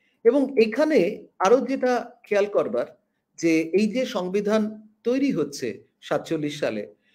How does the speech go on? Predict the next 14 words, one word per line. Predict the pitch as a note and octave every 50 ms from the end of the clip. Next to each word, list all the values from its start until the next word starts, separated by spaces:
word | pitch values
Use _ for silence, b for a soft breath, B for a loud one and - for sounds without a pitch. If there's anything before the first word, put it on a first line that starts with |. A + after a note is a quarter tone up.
| _ _ _
সেই | - - - C4 C#4+ C4+
সংবিধান | - B3 A3+ A3 A3+ A3 C4 A#3+ B3 C#4 C#4 C4 B3+ - - - _ _ _ _
তৈরির | A3+ A3+ A#3+ A3 C#4 C#4 C#4 C#4
ক্ষেত্রে | - C#4 C#4 - - B3 G3+ D3+ - - - - - _ _ _ _ -
আবার | E3+ F#3+ A3 A#3+ B3+
একটা, | A3 A3+ - - A#3 C4 D#4+ D#4+ - - _ _ _ _ _ _ -
মানে, | E3 E3+ E3+ E3+ D#3+ D3 - -
রাজনৈতিক | D#3+ D3+ E3+ F3+ F3 E3+ G3+ A3+ B3 B3+ B3 B3 C4+ B3+ G3
মতাদর্শগত | F3+ D#3 D#3+ D#3+ G3 G3 F#3+ G#3 A3+ A3+ A3 - C4+ C4 B3 A#3+ B3 A#3+
বিরোধও | A3 E3+ D#3+ E3 F3+ F#3 E3 F3 F3+
কিন্তু | F3+ E3 C#3+ C3 - F3+
আমরা | F3+ D#3 C#3+ F3
তৈরি, | - - D#3+ C#3 B2+ -
মানে, | C3+ C#3 C3 B2+ A2+